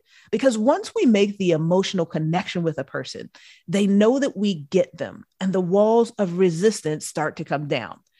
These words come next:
They see us as a real person, not just someone trying to sell them something, and they genuinely believe that we have their best interest at heart. And if hundreds or even thousands of people are taking in our message and being touched by it,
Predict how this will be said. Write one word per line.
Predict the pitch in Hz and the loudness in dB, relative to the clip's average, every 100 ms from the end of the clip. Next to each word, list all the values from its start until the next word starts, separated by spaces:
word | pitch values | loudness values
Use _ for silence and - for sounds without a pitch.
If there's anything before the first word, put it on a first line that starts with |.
| - - - | -20 -20 0
They | 185 262 | 2 4
see | - 311 339 | 2 0 2
us | 269 - | 2 0
as | 208 170 | -2 2
a | 196 | 2
real | 165 175 220 214 | 2 4 4 2
person, | 196 - 233 240 - 156 | -2 -2 0 0 -4 -4
not | 202 285 - | -4 -4 -4
just | 403 381 - | -4 -4 -4
someone | 247 233 214 190 | -2 0 -2 -4
trying | - 185 170 156 | -4 -2 -2 -4
to | 135 | -10
sell | - - 165 | -4 2 2
them | 127 - | 0 -8
something, | - 110 - 165 202 - - - | -10 -10 -6 -4 -6 -10 -8 2
and | 233 | 8
they | 247 | 8
genuinely | 185 160 254 320 349 330 262 | 6 4 4 4 0 -2 0
believe | 185 170 208 180 147 165 | 2 2 2 2 0 -2
that | 175 | -2
we | 185 | -2
have | 175 175 175 165 | -4 -2 -2 0
their | 170 | -2
best | 147 170 - - | 0 -2 -4 -4
interest | 240 233 139 - - | -2 -2 -6 -10 -10
at | 156 - | -10 -8
heart. | - - - _ _ _ _ _ _ _ | -8 -8 -10 _ _ _ _ _ _ _
And | 202 | -4
if | 185 | -4
hundreds | - 226 214 220 262 208 - | 0 2 4 4 2 0 -2
or | 208 | 0
even | 220 208 202 196 | 0 2 2 0
thousands | - 208 233 247 240 | -2 2 2 2 -2
of | 254 | -4
people | - 196 - 160 165 190 | -4 -6 -2 0 0 -2
are | 170 | -8
taking | - 196 233 214 | -4 -4 -4 -4
in | 214 | -4
our | 208 214 | -2 -2
message | 175 151 156 160 | -2 -4 -6 -6
and | 175 | -2
being | 170 185 175 | 0 -2 -4
touched | - 370 - | -10 -10 -6
by | 127 110 | -6 -4
it, | 110 - | -6 -10